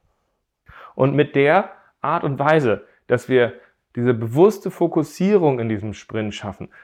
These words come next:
mit dieser Art und Weise, dass wir bewusst darauf eingehen zu sagen, ja, dann schaffen wir halt eine Annahme für einen Sprint,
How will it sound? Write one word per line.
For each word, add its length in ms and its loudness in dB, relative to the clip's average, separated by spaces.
mit 160 -2
dieser 220 0
Art 160 2
und 100 -8
Weise, 300 2
dass 180 -2
wir 160 -4
bewusst 480 0
darauf 200 0
eingehen 220 -2
zu 60 -14
sagen, 220 0
ja, 100 -4
dann 140 0
schaffen 320 -4
wir 100 0
halt 140 0
eine 200 -2
Annahme 360 0
für 140 -6
einen 100 -2
Sprint, 320 -4